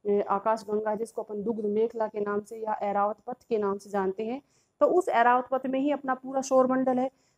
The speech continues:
तो उस सौर मंडल के अंदर ही ये पाए जाते हैं क्षुद्र ग्रह, उल्का पिंड, उल्का, उल्का पिंड और धूमकेतु। क्षुद्र ग्रह की जब हम बात करते हैं, तो जैसे अपना solar system है, उस solar system के अंदर जैसे सबसे पहले sun है,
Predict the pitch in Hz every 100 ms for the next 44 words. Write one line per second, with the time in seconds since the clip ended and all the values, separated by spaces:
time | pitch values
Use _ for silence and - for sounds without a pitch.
0 | _ 330 339 392 - 311 302 294 294 302
1 | 302 226 240 247 262 269 285 - - 240
2 | 208 220 220 247 277 285 - 240 233 226
3 | 226 247 269 - _ _ 233 233 233 240
4 | 240 262 285 285 _ _ _ _ - -
5 | - 240 240 - 254 302 392 - 226 220
6 | 240 226 269 247 254 - 220 349 - 190
7 | 226 226 202 190 196 190 _ _ _ -
8 | - 359 381 311 285 285 311 294 302 262
9 | 254 247 254 247 269 269 302 - _ -
10 | 240 285 294 302 294 285 285 269 269 269
11 | 262 - 262 262 - 277 - 269 254 254
12 | 254 269 247 254 254 247 233 240 247 254
13 | 240 240 226 220 - 240 233 240 240